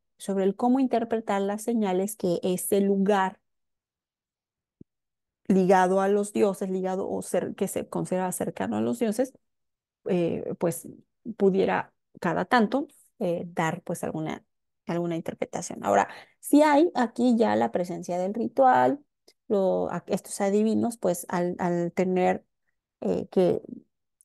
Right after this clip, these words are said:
tener este entrenamiento, eh, pues, se van a distinguir del otro tipo de adivinación y esta será una adivinación técnica, una enseñanza mucho más formal.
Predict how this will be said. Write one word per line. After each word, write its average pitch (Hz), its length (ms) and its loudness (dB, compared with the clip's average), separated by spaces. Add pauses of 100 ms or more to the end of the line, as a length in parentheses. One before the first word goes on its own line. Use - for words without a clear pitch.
(180)
tener 214 260 6
este 214 180 4
entrenamiento, 214 840 0 (340)
eh, 170 420 -2
pues, 185 140 2
se 196 100 2
van 185 180 2
a 196 60 0
distinguir 233 420 2
del 202 160 4
otro 196 240 -2
tipo 214 220 -4
de 226 80 4
adivinación 247 600 0
y 214 40 -2
esta 208 180 -6
será 196 160 -6
una 190 120 -2
adivinación 196 720 0
técnica, 277 640 2 (1300)
una 277 160 2
enseñanza 226 460 0
mucho 185 260 -6
más 151 320 -6 (380)
formal. 170 600 0